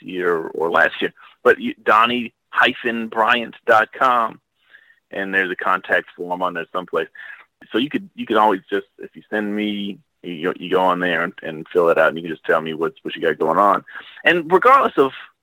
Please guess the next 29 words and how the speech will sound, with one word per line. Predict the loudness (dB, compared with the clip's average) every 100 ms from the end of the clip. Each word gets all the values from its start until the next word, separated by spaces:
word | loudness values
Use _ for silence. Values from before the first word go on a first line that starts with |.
| _ _
anything, | -4 -4 -6 -10 -12 -14 _
I | 2
will | 2
make | 2 -2 0
time | 2 2 0
to |
get | -6 0
back | 2 2 -6
to |
you | -12
and, | -12 -12 -16
and | -16 -18 -4
tell | -2 -2
you, | -4 -8 -8 -10 -12 _ _ _ _ _
uh, | -8 -8
what's | -8 -8
going | -4
on. | -2 -2
And | 0
a |
lot | 2 2
of | 2
times, | 2 4 2 -4 _ -20 -20 _ _ _ _ _ _ -14
you |
know, | -12 -12 -16 _ _ _ -4
I | -4
try | 2 2
to | 2
be | -2